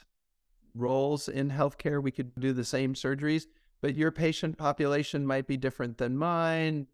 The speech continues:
There's a lot of randomness to what we see and what we experience. And so that leads to a real fundamental challenge in people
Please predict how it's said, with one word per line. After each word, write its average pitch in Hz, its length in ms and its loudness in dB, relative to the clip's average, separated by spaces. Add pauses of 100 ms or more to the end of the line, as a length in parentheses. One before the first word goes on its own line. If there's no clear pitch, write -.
(120)
There's 131 160 -2
a 139 80 2
lot 135 220 4
of 139 120 0
randomness 151 1000 0
to 143 120 0
what 127 260 2
we 127 140 0
see 131 540 0
and 120 160 0
what 123 160 0
we 131 160 2
experience. 131 720 -2 (560)
And 156 200 0
so 165 460 2 (300)
that 214 320 4
leads 180 460 -2
to 147 320 2
a 123 80 -2
real 180 380 2
fundamental 139 800 0
challenge 120 720 0
in 113 180 0
people 131 600 2